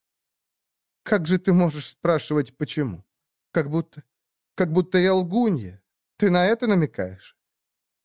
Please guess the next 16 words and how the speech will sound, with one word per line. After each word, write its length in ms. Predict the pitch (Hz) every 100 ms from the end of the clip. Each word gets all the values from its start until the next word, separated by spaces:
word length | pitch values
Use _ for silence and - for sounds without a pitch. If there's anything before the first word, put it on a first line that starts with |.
| _ _ _
У 160 | 165 165
Вафика 420 | 175 185 190 185
задрожала 500 | 180 175 175 175 170
нижняя 380 | 165 151 156 151
губа. 380 | 139 117 107 104 _ _ _
Он 200 | 151 156
схватился 600 | 151 147 151 170 160 160
за 120 | 143 143
жидкую 380 | 151 127 151
бородку 460 | 135 143 160 143 170
и 80 | 160
сунул 380 | - 156 160 139
под 180 | 147
нос 180 | 131 139
костяшки 500 | 143 123 117 104 -
пальцев. 460 | 123 104 - -